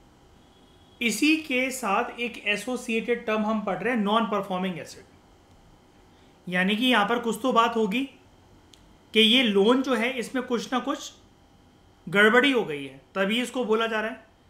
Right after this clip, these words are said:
नॉन परफॉर्मिंग acid। तो एनपीए क्या होता है? एनपीए bank का एक ऐसा acid होता है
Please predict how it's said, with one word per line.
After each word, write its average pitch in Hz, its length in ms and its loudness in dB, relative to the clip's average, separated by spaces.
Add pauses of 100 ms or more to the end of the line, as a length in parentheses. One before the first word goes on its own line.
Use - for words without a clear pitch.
(200)
नॉन 202 220 0
परफॉर्मिंग 208 420 -4
acid। 202 320 -10 (1120)
तो 302 120 -2 (120)
एनपीए 226 400 -2
क्या 226 160 -6
होता 143 220 -14
है? 135 80 -20 (1800)
एनपीए 208 520 -2
bank 196 320 -4
का 262 80 -6
एक 254 340 -10
ऐसा 185 260 -4
acid 220 360 -6
होता 170 240 -8
है 208 200 -16